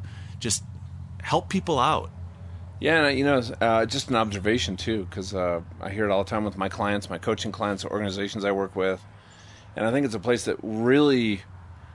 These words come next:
Speaker 2: was a lot of frustration for you. We have Vicky sitting here, who's one of our prayer partners. We'll see, uh, uh, her thoughts, too. But you were so stuck on what you should be doing.
Speaker 1: Yeah.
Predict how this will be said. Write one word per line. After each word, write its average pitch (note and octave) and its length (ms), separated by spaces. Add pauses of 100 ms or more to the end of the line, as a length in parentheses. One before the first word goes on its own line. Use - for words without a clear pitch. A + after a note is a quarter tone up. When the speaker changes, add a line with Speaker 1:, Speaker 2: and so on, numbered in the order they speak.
(100)
Speaker 2:
was G#2 140
a G#2 40
lot A#2 140
of G2 80
frustration G2+ 560
for - 140
you. F2 160 (500)
We G#2 140
have F#2+ 140
Vicky G2+ 360
sitting G#2 300
here, G2+ 180
who's G2 160
one G#2 120
of G2 60
our F#2 160 (440)
prayer B2+ 260
partners. G#2 480
We'll G#2 80
see, G#2+ 320
uh, F#2+ 520 (600)
uh, F#2 560 (520)
her A#2+ 160
thoughts, F#2 320
too. A2 200
But F#2+ 160
you A#2 220
were C3+ 160
so C#3 200
stuck B2+ 340
on G2 180
what G#2 220
you A#2 80
should G2+ 200
be G2 80
doing. F2 320 (280)
Speaker 1:
Yeah. F2 160